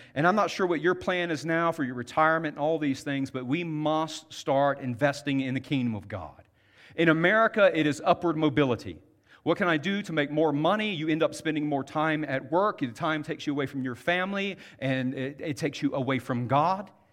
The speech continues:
Uh, there's people all the time, "Well, you know, I need more money, so I'm missing work." We should make the kingdom more important. I was sharing this in first service. I want to share it with you.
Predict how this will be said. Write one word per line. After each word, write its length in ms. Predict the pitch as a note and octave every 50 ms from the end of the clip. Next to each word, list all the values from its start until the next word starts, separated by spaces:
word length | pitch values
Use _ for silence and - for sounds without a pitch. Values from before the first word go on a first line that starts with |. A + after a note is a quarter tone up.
| _ _ _ _ _ _ _ -
Uh, 140 | E3+ F#3+
there's 140 | G3+ G3+ G3
people 200 | - A3 - F#3 F#3
all 60 | F3+
the 100 | F3+ E3
time, 140 | F3+ F3 D#3+
"Well, 360 | E3+ F#3 F#3+ F#3+ G3 G3 F#3
you 100 | F3+ F3
know, 60 | E3
I 40 | D#3+
need 140 | E3+ E3 E3
more 140 | E3 E3
money, 240 | D#3+ D#3 D3+ D#3 D3+
so 120 | C#3+ - C#3+
I'm 120 | C3 C#3+
missing 260 | D3+ C#3+ - C#3 C3
work." 380 | B2 C#3 C#3+ A#2+ G2+ - - - _ - - - _
We 280 | - C#3+ D3+ F#3+ G#3+ A3
should 240 | - - G3+ D3+ C#3+
make 440 | D#3 E3+ F3+ F#3+ F#3 - - - -
the 120 | D3+ D#3
kingdom 760 | - - - B3 B3+ B3 A#3 A3 F#3+ E3 D#3 D3+ D3+ D#3 D3+ -
more 380 | C3+ C#3 C#3+ D3 D3 C#3 C#3 -
important. 800 | - A#2+ A2 - - - B2 A#2 G#2+ G2 F2 D#2+ D#2 - - _ _ _ _ _ _ _ _ _ _ _ _ _ -
I 80 | C3+
was 80 | C#3+ C#3
sharing 220 | - E3+ D3+ C#3
this 160 | C#3 C3 C3+ C#3
in 60 | A#2+
first 320 | - C#3+ C#3 - - -
service. 340 | - A#2 A2+ A2 G#2+ G#2+ -
I 40 | A#2
want 140 | A2+ A2 G2
to 40 |
share 140 | - A#2 A2
it 60 | G#2
with 140 | - G2+ F#2
you. 340 | G#2+ A#2+ B2+ A#2+ A2 G#2+ F#2+